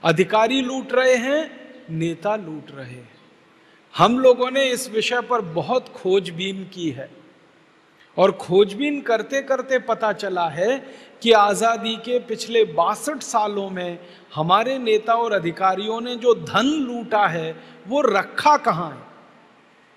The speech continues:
यहाँ तो नहीं रखते, यहाँ रखेंगे तो पकड़ जाएंगे, कभी भी इनकम टैक्स का छापा पड़ जाएगा।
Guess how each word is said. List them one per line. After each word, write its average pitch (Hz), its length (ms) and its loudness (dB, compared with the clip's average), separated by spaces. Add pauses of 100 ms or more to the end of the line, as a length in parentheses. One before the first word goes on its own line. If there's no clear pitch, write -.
(1200)
यहाँ 170 360 4
तो 285 120 2
नहीं 285 240 0
रखते, 190 360 -4 (2250)
यहाँ 170 300 4
रखेंगे 240 460 0
तो 233 100 -2
पकड़ 220 340 -2
जाएंगे, 190 440 -10 (1400)
कभी 208 260 4
भी 262 160 0
इनकम 233 340 -2
टैक्स 226 280 -6
का 220 140 0
छापा 196 380 -4
पड़ 190 200 -4
जाएगा। 165 420 -8